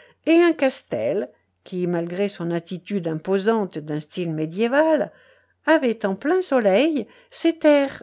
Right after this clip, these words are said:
doux et pacifique d'un vieux châtelain revenu des croisades et devenu indulgent et facile pour ses serfs et ses vassaux,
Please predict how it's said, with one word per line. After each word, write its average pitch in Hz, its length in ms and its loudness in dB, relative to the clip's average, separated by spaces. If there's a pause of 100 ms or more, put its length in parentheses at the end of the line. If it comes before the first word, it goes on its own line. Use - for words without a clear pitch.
doux 302 380 2
et 381 80 4
pacifique 285 840 -2
d'un 262 180 2
vieux 220 280 -2
châtelain 220 640 0
revenu 247 480 0
des 185 140 -2
croisades 165 680 -6 (580)
et 196 300 4
devenu 196 580 2
indulgent 175 760 -2
et 180 100 -4
facile 185 600 -6
pour 170 220 -12
ses - 160 -10
serfs 170 540 -4
et 165 80 -8
ses 180 200 -4
vassaux, 220 480 -4